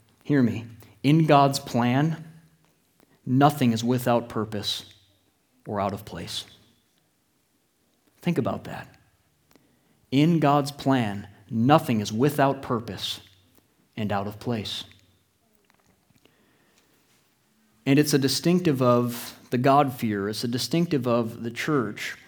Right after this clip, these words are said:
of the Christian, someone with God at the center of his or her worldview. Only then are we able to say, "You know what? There's a purpose to my suffering. You know what? There, there's a purpose to my trial. There's a purpose to my loss. There's a purpose to my hardship."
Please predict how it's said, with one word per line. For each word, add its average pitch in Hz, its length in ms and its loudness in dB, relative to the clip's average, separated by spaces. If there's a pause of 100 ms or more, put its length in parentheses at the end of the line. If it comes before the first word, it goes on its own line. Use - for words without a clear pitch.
(340)
of 117 140 -4
the 123 60 -4
Christian, 127 540 0
someone 151 400 4
with 127 260 -2
God 139 300 4
at 117 100 -4
the 117 100 -6
center 123 360 0
of 117 120 -4
his 123 120 -2
or 123 80 -2
her 117 120 -2
worldview. 113 680 -4 (1600)
Only 165 200 6
then 151 260 6
are 139 40 4
we 139 180 6
able 135 180 4
to 123 80 0
say, 120 560 0 (460)
"You 151 100 0
know 156 80 4
what? 151 380 2 (460)
There's 143 120 -2
a 120 60 -4
purpose 160 420 -2
to - 120 -4
my 113 120 0
suffering. 110 480 -6 (1300)
You 151 80 0
know - 20 4
what? 156 100 4
There, 160 140 0 (140)
there's 160 120 4
a 147 40 2
purpose 165 560 0
to 143 100 -2
my 131 160 4
trial. 123 420 0
There's 131 160 0
a 135 60 -4
purpose 165 460 0
to - 120 -6
my 127 160 4
loss. 120 380 2
There's 131 160 -4
a 131 60 -2
purpose 170 420 -2
to 139 140 -2
my 131 120 6
hardship." 127 720 -2